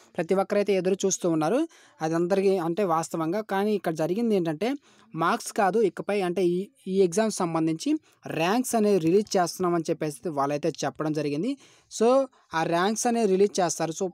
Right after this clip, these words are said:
ప్రజెంట్ మనం మార్క్స్ అనుకున్నాం, కాకపోతే ఇక్కడ ఏంటంటే మార్చి వాళ్ళ ర్యాంక్స్‌గా ఇస్తున్నారు. ఫస్ట్ నుంచి చివరి వరకు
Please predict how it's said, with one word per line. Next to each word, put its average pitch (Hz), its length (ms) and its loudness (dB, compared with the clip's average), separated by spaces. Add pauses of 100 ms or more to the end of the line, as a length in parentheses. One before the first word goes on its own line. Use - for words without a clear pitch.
ప్రజెంట్ 185 320 0 (100)
మనం 170 120 2 (100)
మార్క్స్ 208 280 0
అనుకున్నాం, 190 360 0
కాకపోతే 190 320 -2
ఇక్కడ 185 180 -2
ఏంటంటే 190 240 -4 (100)
మార్చి 175 360 0
వాళ్ళ 170 120 2 (140)
ర్యాంక్స్‌గా 185 500 0
ఇస్తున్నారు. 151 480 -2
ఫస్ట్ 147 200 -4
నుంచి 170 240 -2
చివరి 160 240 -2
వరకు 160 180 -2